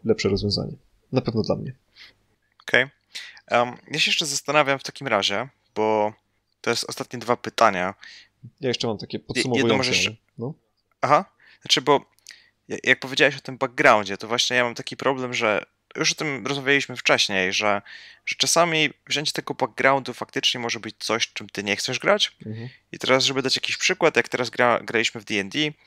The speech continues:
Speaker 2: to moja postać była żołnierzem, tak?
Speaker 1: Mhm.
Speaker 2: Spotkała swoich kumpli z oddziału i oni byli tam opętani przez coś. I powiem szczerze, że ja, jakby ja tych ludzi nie znałem, tak? Że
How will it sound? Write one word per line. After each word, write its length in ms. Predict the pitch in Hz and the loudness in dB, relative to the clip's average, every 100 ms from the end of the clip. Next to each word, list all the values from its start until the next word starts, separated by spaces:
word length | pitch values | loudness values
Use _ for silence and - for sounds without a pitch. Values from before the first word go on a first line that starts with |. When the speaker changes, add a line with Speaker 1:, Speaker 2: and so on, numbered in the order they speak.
| - _ _ | -20 _ _
Speaker 2:
to 300 | - 117 113 | 2 4 4
moja 160 | - 120 | 4 0
postać 280 | - - - | 0 -10 -4
była 140 | 107 | -2
żołnierzem, 540 | 104 98 127 156 139 127 | -2 -2 0 2 0 0
tak? 340 | 110 123 - _ - | 0 0 -4 _ -14
Speaker 1:
Mhm. 300 | 127 123 135 | -12 -10 -12
Speaker 2:
Spotkała 520 | - 127 - 120 107 | -8 -4 4 6 6
swoich 340 | - 120 110 | 4 -4 -6
kumpli 340 | - 131 120 104 | -6 -8 -8 -8
z 80 | 104 | -8
oddziału 540 | 104 123 156 160 151 - - - - | -2 4 6 4 -2 -6 -18 -12 -2
i 40 | |
oni 200 | 120 120 | 0 0
byli 260 | 110 120 113 | -4 -4 0
tam 460 | 117 110 101 101 _ _ _ _ _ - | 2 4 2 -4 _ _ _ _ _ -14
opętani 640 | - 113 - 113 113 104 | -6 -4 2 2 2 -4
przez 300 | - 110 - | -4 -4 -2
coś. 380 | - 165 170 - - - _ _ _ - | -2 0 -2 -10 -20 -20 _ _ _ -16
I 80 | |
powiem 260 | - 139 139 | -10 -8 -4
szczerze, 420 | - 135 139 143 | 0 2 2 2
że 300 | 143 127 123 - - | 0 4 4 2 2
ja, 120 | 147 - _ - - - | 0 0 _ -20 -18 -6
jakby 220 | 117 139 | 2 4
ja 80 | 180 | 4
tych 140 | - | 0
ludzi 220 | 175 135 | -4 -4
nie 100 | 135 | -2
znałem, 420 | 120 127 98 90 | 2 6 6 4
tak? 260 | 87 123 156 | 2 0 2
Że 320 | 117 110 110 | -2 0 0